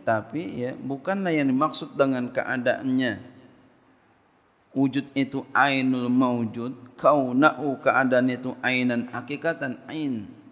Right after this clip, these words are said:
yang hakiki. Bal bahkan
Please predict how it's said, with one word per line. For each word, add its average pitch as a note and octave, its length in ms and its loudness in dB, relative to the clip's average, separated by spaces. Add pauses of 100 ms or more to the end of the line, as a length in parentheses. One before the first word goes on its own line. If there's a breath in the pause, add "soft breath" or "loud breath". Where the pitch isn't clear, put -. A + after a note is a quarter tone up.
(460)
yang B2 160 -8
hakiki. D#3+ 720 -4 (1300 soft breath)
Bal A#2+ 260 6
bahkan A#2 480 0